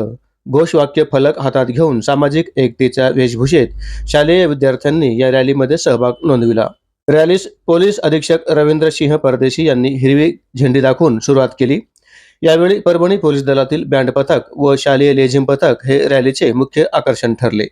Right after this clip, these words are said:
रॅलीतील विद्यार्थ्यांनी रॅली दरम्यान व्यसनमुक्तीच्या घोषणा देत रॅली शहरातील छत्रपती शिवाजी महाराज चौक येथून सुरुवात होऊन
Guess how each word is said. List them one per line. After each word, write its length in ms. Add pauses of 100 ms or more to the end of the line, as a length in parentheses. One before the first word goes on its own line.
(320)
रॅलीतील 480
विद्यार्थ्यांनी 680 (140)
रॅली 220
दरम्यान 420
व्यसनमुक्तीच्या 840
घोषणा 380
देत 200 (140)
रॅली 300
शहरातील 580
छत्रपती 420
शिवाजी 320
महाराज 360
चौक 220
येथून 440
सुरुवात 360
होऊन 240